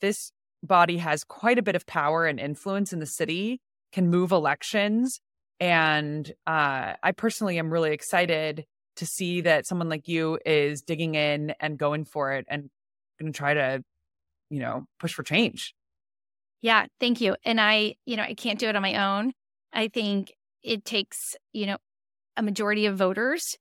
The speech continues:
Speaker 2: to make change. And so I'm really excited to have this opportunity today with you, Michelle, to share my story and the importance of the Democratic County Central Committee race.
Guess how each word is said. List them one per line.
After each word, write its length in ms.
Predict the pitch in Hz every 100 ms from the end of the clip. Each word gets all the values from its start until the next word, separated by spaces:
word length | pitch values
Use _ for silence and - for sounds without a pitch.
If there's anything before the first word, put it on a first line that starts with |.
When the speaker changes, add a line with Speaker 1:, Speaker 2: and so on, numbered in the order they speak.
| _
Speaker 2:
to 600 | - 233 220 208 202 196 -
make 220 | 208 208
change. 580 | - 214 202 247 277 - _ _ _
And 200 | 214 214
so 140 | 233 -
I'm 180 | 214
really 200 | 214 214
excited 400 | 202 - 196 196
to 60 | 202
have 140 | 202
this 160 | 196 196
opportunity 800 | 190 202 208 208 196 208 208 - _ -
today 200 | 220 196
with 160 | 208 214
you, 120 | 196
Michelle, 520 | 208 202 196 208 254 -
to 300 | - 220 214
share 320 | - - 202
my 120 | 196 190
story 560 | - 196 190 208 233 -
and 120 | 208
the 60 | 196
importance 500 | 196 202 202 185 -
of 320 | - 190 190 - _ _ _ _ _
the 120 | 208
Democratic 420 | 196 202 196 196 -
County 260 | 208 190
Central 260 | 190 202 196
Committee 260 | 202 190 190
race. 460 | 185 - - -